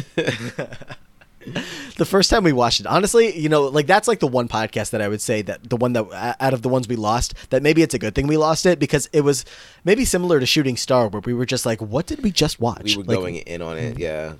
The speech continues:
Speaker 1: We were like, "Fuck this shit. Fuck the writers. Fuck Lee." <laughs> Like,
Speaker 2: It was so
Speaker 1: we were
Speaker 2: strange.
Speaker 1: not having it.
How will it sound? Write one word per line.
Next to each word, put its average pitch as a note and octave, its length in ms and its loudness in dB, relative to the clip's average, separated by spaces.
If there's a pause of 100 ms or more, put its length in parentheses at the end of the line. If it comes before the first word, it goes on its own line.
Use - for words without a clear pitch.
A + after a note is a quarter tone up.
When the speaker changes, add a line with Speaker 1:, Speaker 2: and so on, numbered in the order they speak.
(140)
Speaker 1:
We - 80 -12
were A#2 80 -2
like, G#2 140 0
"Fuck - 560 2
this B2+ 180 0
shit. A2+ 380 -2
Fuck - 380 0
the G3 100 0
writers. E3+ 480 4
Fuck F#3 400 2
Lee." C#3+ 420 0
<laughs> - 80 -12
Like, - 560 -10 (680)
Speaker 2:
It G#2+ 360 -12
was G#2+ 120 -10
so - 200 -8
Speaker 1:
we G#2+ 120 -4
were G2+ 60 -6
Speaker 2:
strange. F#2 180 -4
Speaker 1:
not F2+ 180 -2
having F2 300 -4
it. D2 180 -12